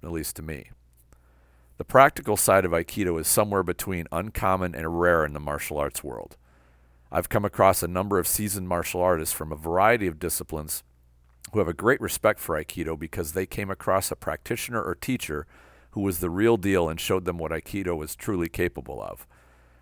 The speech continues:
Most people have never crossed paths with an Aikido practitioner like that.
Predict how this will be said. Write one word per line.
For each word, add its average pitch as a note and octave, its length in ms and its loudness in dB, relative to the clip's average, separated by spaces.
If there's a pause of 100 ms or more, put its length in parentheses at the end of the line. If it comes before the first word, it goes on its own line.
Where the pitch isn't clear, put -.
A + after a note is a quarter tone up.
(200)
Most A#2 280 2
people A#2 280 0
have F2+ 160 0
never F#2+ 240 0
crossed F2 360 2
paths D#2+ 320 0
with D#2 140 -8
an D#2 80 -6
Aikido D#2 420 -4
practitioner D2 600 -6
like B1+ 240 -12
that. - 240 -10